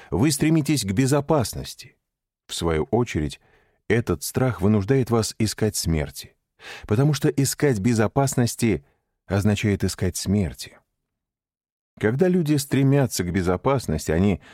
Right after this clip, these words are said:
сворачиваются калачиком и засыпают. Вы это заметили? Они возвращаются к положению в утробе матери, потому что именно там хотят оказаться. Но утроба на самом деле находится не в матери, она находится в смерти.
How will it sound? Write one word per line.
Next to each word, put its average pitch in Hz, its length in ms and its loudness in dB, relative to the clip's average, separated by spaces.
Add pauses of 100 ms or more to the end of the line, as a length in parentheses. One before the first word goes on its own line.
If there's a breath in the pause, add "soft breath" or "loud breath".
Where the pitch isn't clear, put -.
(120)
сворачиваются 101 760 0
калачиком 107 600 2
и 113 120 -2
засыпают. 107 720 -4 (280)
Вы 87 180 0
это 80 160 -2
заметили? 87 520 -2 (460 loud breath)
Они 165 300 4
возвращаются 139 760 2
к - 60 -6
положению 120 560 2
в 98 40 0
утробе 110 360 2
матери, 85 580 -2 (240)
потому 92 280 2
что - 160 -2
именно 87 520 2 (100)
там 92 340 0 (300)
хотят 82 460 -4
оказаться. 73 720 -6 (920 soft breath)
Но 139 240 2
утроба 160 560 4
на 127 120 4
самом 139 300 4
деле 123 240 2
находится 120 480 0
не 110 140 4
в 87 80 2
матери, 101 420 0
она 95 220 2
находится 101 520 0
в - 60 -4
смерти. 107 720 0